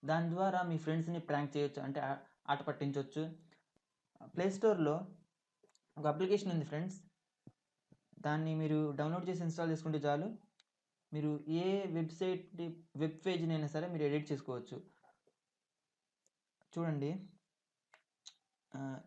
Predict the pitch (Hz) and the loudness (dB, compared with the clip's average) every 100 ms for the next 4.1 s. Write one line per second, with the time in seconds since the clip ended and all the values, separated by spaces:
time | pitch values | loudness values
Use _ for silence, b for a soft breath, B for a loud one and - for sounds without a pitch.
0 | - 156 208 202 - - _ _ _ _ | 0 4 4 2 -12 -20 _ _ _ _
1 | _ _ _ _ _ _ _ _ _ _ | _ _ _ _ _ _ _ _ _ _
2 | _ - 135 151 151 165 160 156 - - | _ -4 0 0 0 4 4 2 -8 -14
3 | 147 151 143 131 160 156 156 131 117 123 | -6 -4 -4 -4 -2 -2 -2 -4 -6 -6